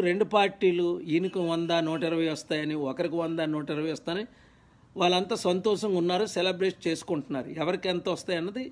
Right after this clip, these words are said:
ఈ రేపు ఇరవై మూడుని తెలిసిపోతుంది. ఎవరికి ఎన్నొచ్చినా ఈ ఎలక్షన్ ఫ్రాడ్. ఏ ఫారాలు, బీ ఫారాలు దొంగతనం చేసింది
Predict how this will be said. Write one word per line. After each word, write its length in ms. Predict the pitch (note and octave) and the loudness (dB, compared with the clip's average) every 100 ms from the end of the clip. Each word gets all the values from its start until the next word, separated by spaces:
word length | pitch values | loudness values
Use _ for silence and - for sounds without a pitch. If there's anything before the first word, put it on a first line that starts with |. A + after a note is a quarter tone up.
| - - - - _ _ - - | -14 -20 -20 -20 _ _ -18 0
ఈ 80 | A3 | 2
రేపు 140 | F3+ F3+ | 4 4
ఇరవై 180 | E3 E3 D3 | 2 2 2
మూడుని 240 | D3+ A3 F#3 | 2 0 -2
తెలిసిపోతుంది. 640 | D3+ - D#3 D3 - - - - _ _ _ _ _ _ _ _ _ _ _ _ _ _ _ _ _ _ _ _ _ _ - - - - - | -2 -4 -8 -8 -10 -16 -20 -20 _ _ _ _ _ _ _ _ _ _ _ _ _ _ _ _ _ _ _ _ _ _ -20 -20 -20 -14 2
ఎవరికి 500 | C3+ D#3+ A#3+ B3 B3+ F3+ | 4 8 6 6 8 8
ఎన్నొచ్చినా 480 | F#3+ G3+ G3+ A3 B3+ G#3 | 8 4 4 2 2 0
ఈ 40 | F3+ F3+ | 2 4
ఎలక్షన్ 440 | E3 F3+ - A#3 G#3 - | 4 2 0 0 -2 0
ఫ్రాడ్. 360 | F3+ F#3 C#3+ - - _ _ _ _ _ _ _ _ _ _ _ _ _ _ _ _ _ _ _ - | 2 4 2 -4 -18 _ _ _ _ _ _ _ _ _ _ _ _ _ _ _ _ _ _ _ 0
ఏ 140 | C3+ A#3 A#3 | 6 6 8
ఫారాలు, 440 | A3+ G#3+ G#3 G3+ E3+ | 8 8 8 4 2
బీ 80 | F#3 G3+ | 0 0
ఫారాలు 380 | G3 G3 F#3+ F#3+ D#3+ | 2 2 4 2 0
దొంగతనం 480 | E3+ F3+ - F#3 F3+ E3 | 0 0 0 0 0 0
చేసింది 500 | E3+ D#3+ E3 D3+ F3+ | -2 -2 -2 0 0